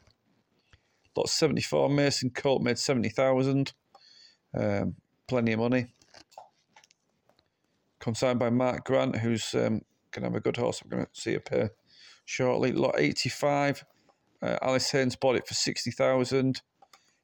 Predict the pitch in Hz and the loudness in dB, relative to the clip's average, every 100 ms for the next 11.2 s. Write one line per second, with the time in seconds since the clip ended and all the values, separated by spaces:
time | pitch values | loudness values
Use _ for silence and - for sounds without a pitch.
0 | - - - - - - 135 135 127 - | -8 -6 -4 -6 -6 0 0 2 0 -2
1 | - 131 123 123 - _ _ _ - 60 | -2 0 2 0 -2 _ _ _ -6 -2
2 | 60 58 57 50 - _ - - - - | 0 0 -2 -4 -10 _ -10 -10 -8 -2
3 | 69 - - 165 165 _ _ _ _ _ | -2 -2 2 0 0 _ _ _ _ _
4 | _ _ _ _ _ _ _ _ _ - | _ _ _ _ _ _ _ _ _ -6
5 | 120 131 123 - - 131 123 120 107 127 | -2 -2 -2 -4 -4 -2 0 0 -2 0
6 | 117 110 - 139 143 139 - - - _ | 0 -2 2 4 4 2 -4 -8 -20 _
7 | - - 151 123 123 120 123 127 - _ | -16 -4 -2 0 0 0 0 0 -4 _
8 | _ _ _ - _ _ _ _ _ _ | _ _ _ -20 _ _ _ _ _ _
9 | _ _ _ _ _ _ _ _ _ _ | _ _ _ _ _ _ _ _ _ _
10 | _ _ _ _ _ _ - 120 - 120 | _ _ _ _ _ _ -2 0 2 0
11 | 127 | -2